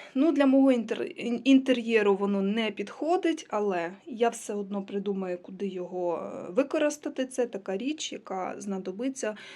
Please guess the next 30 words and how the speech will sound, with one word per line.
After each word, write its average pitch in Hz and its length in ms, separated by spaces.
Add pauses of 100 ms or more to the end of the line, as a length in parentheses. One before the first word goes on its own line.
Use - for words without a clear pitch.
(380)
е, - 320 (1120)
в - 40
хазяйстві 269 500
пригодиться. 202 640 (260)
<laughs> - 240
Якось 339 420
так. - 400 (500)
Е, 208 260
тому 214 400
маю 226 300
такий 254 260
коврик, 370 440
діаметр, 220 680 (200)
не 226 200
знаю 208 420
його 208 280
кола, 320 300
підпишу - 440
на 208 120
екрані, 285 380
тому 214 200
що 226 120
я 220 60
тільки 269 440
но 233 120
відпарила 277 540
і 202 60
думаю, 220 300
покажу 190 540
вам. 202 220